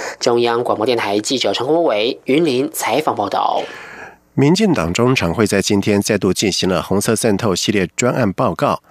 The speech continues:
Speaker 2: 党主席卓荣泰听取报告之后才是指出，红色渗透直达台湾各种类型的基层社会组织，立法院已经完成了国安五法的修法，可以进一步确保台湾民主社会的永续。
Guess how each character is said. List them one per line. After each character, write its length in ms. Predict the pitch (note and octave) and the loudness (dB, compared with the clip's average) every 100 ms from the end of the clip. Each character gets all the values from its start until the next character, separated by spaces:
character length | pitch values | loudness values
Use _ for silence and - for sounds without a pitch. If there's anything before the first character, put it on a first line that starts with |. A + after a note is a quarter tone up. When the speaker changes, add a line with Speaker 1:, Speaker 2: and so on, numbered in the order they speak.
| - - - | -20 -18 -4
Speaker 2:
党 140 | A2+ | 0
主 140 | B2 G2+ | 2 2
席 200 | - G#2 | 0 0
卓 160 | A2+ | 2
荣 120 | G2+ G2+ | 0 2
泰 180 | G#2+ | 0
听 180 | G2 A#2 | 0 0
取 240 | A#2 - E2+ | 0 0 0
报 140 | A#2+ | 0
告 140 | G#2 | 0
之 120 | G2 A2+ | 0 0
后 120 | G2+ | 0
才 180 | - F2 | -2 -2
是 160 | G#2 | -2
指 160 | F2 C#2+ | -2 -4
出， 320 | - A#2 A2+ - - - | 0 0 0 -4 -18 -6
红 140 | - C#3+ | 0 2
色 120 | F3+ | 2
渗 200 | F3 C#3 | 2 0
透 180 | B2 G#2+ | 2 0
直 180 | - | 0
达 140 | G2+ F#2+ | 0 0
台 200 | - G2+ | 0 0
湾 220 | G#2 G#2+ - | 2 0 0
各 180 | D#3 | -2
种 200 | G#2+ D#2 - | 0 -2 0
类 140 | A#2+ | 0
型 180 | - F2+ | 0 0
的 160 | F#2 F#2 | 0 0
基 160 | B2+ | -2
层 260 | A#2 F#2 F#2 | 0 0 -2
社 180 | - A2 | -2 0
会 120 | G2 | 0
组 220 | - C2 | -2 -4
织， 320 | - B2 B2+ - - - | -2 -2 -2 -6 -18 -4
立 100 | F#3+ | 0
法 160 | - G#2 | 2 2
院 140 | F#2+ | 2
已 40 | F#2 | 2
经 160 | B2 | 2
完 160 | G2+ F#2 | 2 0
成 160 | - | 0
了 80 | G2+ | 0
国 160 | F#2+ A#2 | 0 0
安 100 | C3 | 2
五 120 | G#2+ | 0
法 180 | - C#3+ | 0 -4
的 120 | E3+ | -2
修 180 | - C#3 | -2 -2
法， 340 | - E2 B1+ - - - | 0 -2 -2 -10 -18 -6
可 100 | D3 | 0
以 100 | A2 | 2
进 220 | - C3+ | 2 0
一 40 | G#2+ | 2
步 180 | A2 | 2
确 180 | F#2 - | 0 0
保 180 | F2+ D#2 | 0 -2
台 140 | - G#2+ | -2 0
湾 160 | A2+ | 2
民 280 | A#2+ G2+ F#2+ | 2 2 2
主 180 | A#2 D2+ | 0 -2
社 240 | - A#2 | 0 -2
会 160 | F#2+ G2 | 0 0
的 140 | F2+ | 0
永 260 | F2 D2+ C2 | -2 -4 -4
续。 320 | - C3+ G2+ | -2 0 -2